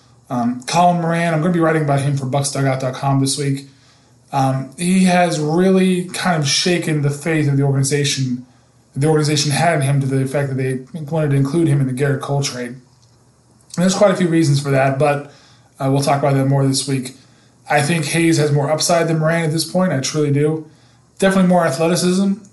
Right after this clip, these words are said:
uh, better footwork. Uh, Moran can make the throws and so can Hayes, but I think if all things being equal, maybe Moran has a little more raw power,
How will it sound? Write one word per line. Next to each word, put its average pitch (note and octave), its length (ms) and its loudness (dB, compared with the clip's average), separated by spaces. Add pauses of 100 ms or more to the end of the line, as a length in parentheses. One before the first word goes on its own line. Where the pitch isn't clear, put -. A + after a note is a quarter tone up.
uh, C3 200 -2
better D#3 200 2
footwork. D#3+ 500 0 (220)
Uh, C3+ 380 0 (460)
Moran G3 340 2
can F3+ 120 0
make F#3 140 2
the D3 100 -4
throws D#3+ 320 0
and C#3+ 100 0
so D#3+ 180 0
can C#3+ 200 -2
Hayes, D3 320 0
but C3+ 280 -2 (520)
I - 120 0
think D#3+ 200 0
if C#3+ 60 0
all E3+ 180 2
things F3 180 0
being D#3 260 0
equal, F3 480 -2 (540)
maybe F3+ 240 4
Moran E3+ 300 2
has D#3 200 2
a D#3+ 40 0
little D#3+ 120 2
more D3+ 140 4
raw D3 260 2
power, D#3 560 0